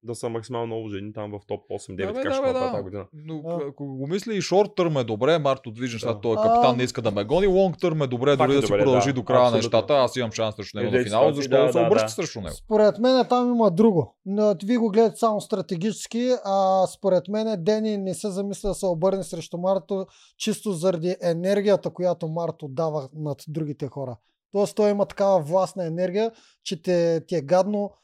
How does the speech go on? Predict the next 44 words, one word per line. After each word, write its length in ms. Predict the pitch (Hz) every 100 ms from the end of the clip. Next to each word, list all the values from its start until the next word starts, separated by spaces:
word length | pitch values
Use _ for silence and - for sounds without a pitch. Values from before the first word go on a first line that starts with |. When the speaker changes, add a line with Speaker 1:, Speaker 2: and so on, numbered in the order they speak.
| _ _
Speaker 3:
да 120 | 156
се 120 | 151 165
обърнеш 300 | 151 196 190
срещу 320 | 185 - 170
него, 220 | 190 175
само 320 | - 202 202
най-малкото 460 | 196 190 185 185 175
да 100 | 180
не 160 | 165
ти 100 | 160
отрови 340 | 165 - 165 143
живота. 440 | 120 139 139 120 - _ _ _ _ _ _ -
Ако 280 | 151 - -
той 180 | - 160
ти 120 | 156
е 40 | 147
враг. 420 | 127 135 - _ _ _ _ _ 180
Speaker 2:
И 80 | 175
може 320 | 156 113 110
и 40 |
така, 280 | 113 156 175
може 200 | 123 104
Speaker 1:
Ама 120 | 120
Speaker 2:
па 80 | 127
и 40 | 117
няма 180 | 120
да 60 | 120
Speaker 3:
Без 80 | 247
Speaker 2:
ви 140 | 131
харесва 120 | 123 147
Speaker 3:
изобщо 260 | 269 -
Speaker 2:
чисто 180 | 277 233
Speaker 3:
да 60 | 160
се 80 | 165
Speaker 2:
като 80 |
човек 160 | 214 -
да 240 | 233 -
ви 60 | 233
Speaker 3:
замисля. 180 | 220 214
Speaker 2:
харесва. 100 | 202
Speaker 1:
Да, 180 | 110 131
ама 240 | 170 165
си 200 | 156 -
вайбнали. 380 | 156 156 147 95